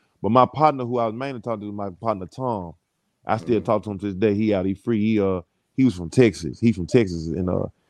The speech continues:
Speaker 1: he got caught up. He was, uh, he was just out there, you know, he really out there, you know, like, really, really out there, gangster.
Speaker 2: Mm-hmm.
Speaker 1: And, uh, Tom, he, um, I met him, and I met some of the, uh, brothers that was at the, at the place,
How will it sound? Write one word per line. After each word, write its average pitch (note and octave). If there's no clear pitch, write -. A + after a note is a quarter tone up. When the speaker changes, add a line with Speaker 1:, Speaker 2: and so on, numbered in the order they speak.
Speaker 1:
he G3
got D3+
caught C3+
up. C3
He C#3
was, A#2+
uh, A2
he C#3
was A#2+
just A2
out A2
there, G#2+
you G#2+
know, A2
he G#2+
really G#2
out G2
there, G2
you F#2+
know, F2+
like, F2+
really, G#2
really G2
out E2+
there, -
gangster. G2+
Speaker 2:
Mm-hmm. F2+
Speaker 1:
And, G#2
uh, F2+
Tom, C3
he, A#2+
um, F#2+
I A2
met C3
him, B2
and A2
I A2
met A2+
some A2+
of G#2+
the, G2
uh, G2
brothers A2
that G#2
was F#2+
at F#2+
the, F#2+
at -
the -
place, A#2+